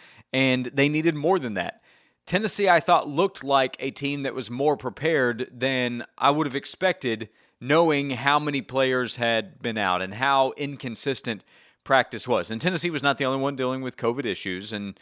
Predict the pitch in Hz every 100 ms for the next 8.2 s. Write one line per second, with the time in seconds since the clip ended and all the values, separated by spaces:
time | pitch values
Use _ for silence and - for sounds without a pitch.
0 | _ _ 104 107 117 107 92 107 110 110
1 | 85 - 120 110 131 127 127 117 110 -
2 | 120 - 104 - 160 107 - - - _
3 | 127 143 147 - - 151 - 156 208 185
4 | 165 - 180 170 - 160 - 170 190 143
5 | 160 170 143 143 165 170 156 131 - 139
6 | 151 147 120 139 131 123 117 110 139 135
7 | 139 - 143 135 156 139 139 - 139 131
8 | - 127